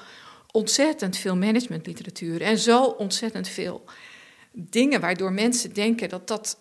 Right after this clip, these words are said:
hetgene is zoals we de dingen moeten doen, dat er ook wel heel wat kracht voor nodig is om je daartegen te verzetten. Dus er zijn allemaal heel menselijke dingen, waardoor het ook heel verklaarbaar is, ehm,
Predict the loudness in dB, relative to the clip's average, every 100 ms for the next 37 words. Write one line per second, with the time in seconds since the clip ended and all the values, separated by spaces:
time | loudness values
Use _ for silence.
0 | _ -6 -4 -4 0 0 0 -2 -4 -6
1 | -10 -8 -6 -4 -6 -8 -8 -10 -6 -6
2 | -6 -8 -10 -2 0 2 -2 -2 0 0
3 | -2 -6 -8 -10 -6 -4 -4 -6 -8 -10
4 | 0 0 0 -4 -8 -6 -4 -6 -8 -10
5 | -10 -10 -6 -6 -6 -10 -12 -12 -12 -14
6 | -16 -14 -10 -10 -10 -14 -18 -16 -12 -12
7 | -4 0 2 4 4 4 6 6 6 6
8 | 6 4 2 0 -2 -2 -2 2 2 4
9 | 0 -2 -8 -12 -2 0 2 0 0 -2
10 | 0 0 0 -6 -8 -4 -2 0 0 -2
11 | -2 -6 -8 -8 -4 -6 -6 -18 -20 _
12 | -4 -2 0 -2 -4